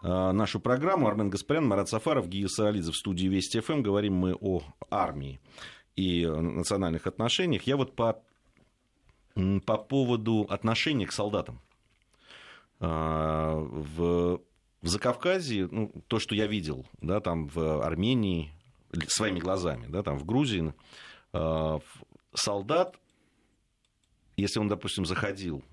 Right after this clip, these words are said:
м, в, не имею в виду сейчас офицеров, именно солдат, если он за-, вне зависимости от его национальности, если он заходил в магазин, там, там маленькие магазинчики, понятно, из части иногда они там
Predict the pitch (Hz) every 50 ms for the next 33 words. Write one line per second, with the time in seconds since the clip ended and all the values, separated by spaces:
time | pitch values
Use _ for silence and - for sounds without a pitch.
0 | - _ _ _ - - 78 76 73 73 73 71 71 71 71 71 76 78 76 73
1 | 71 71 - - - 90 98 107 110 113 113 120 123 117 101 95 95 104 107 -
2 | - 92 - 95 - 104 92 - 117 92 65 - - 101 98 92 90 82 - 90
3 | 87 85 76 - - - - - - - - - - - 90 92 101 - - 107
4 | 104 110 92 78 113 160 175 160 165 156 156 147 - 131 123 113 - - 110 107
5 | 101 - 104 104 104 95 90 - - 101 98 98 82 69 67 65 - - 87 85
6 | - 101 98 101 90 98 - 110 107 107 95 82 78 90 95 107 123 139 180 196
7 | 170 - 80 76 73 71 69 69 69 67 - _ _ _ 95 98 95 92 87 82
8 | 90 90 101 107 120 131 143 165 190 185 - - - 85 - - 90 85 80 -
9 | 85 - - - 95 80 - - - 76 73 73 76 73 71 69 69 69 71 -